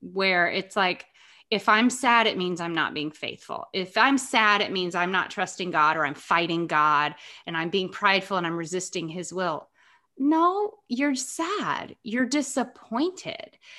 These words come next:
And I tell that to my kids all the time.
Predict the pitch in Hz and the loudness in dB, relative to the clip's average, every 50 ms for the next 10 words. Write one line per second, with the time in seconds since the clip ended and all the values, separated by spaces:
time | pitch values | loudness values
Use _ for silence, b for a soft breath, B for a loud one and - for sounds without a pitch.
0 | B B B B 247 247 269 339 403 392 392 370 311 285 - 247 - 233 233 208 | B B B B 0 2 4 2 4 4 4 6 6 6 4 2 2 2 2 2
1 | 196 196 - - 285 277 202 - - - - 196 196 202 208 185 190 185 - - | 2 0 0 0 0 0 0 -2 -4 -2 0 2 2 2 2 0 -2 -6 -4 -2
2 | - 262 196 - - - - - | 0 0 2 0 -2 -6 -10 -14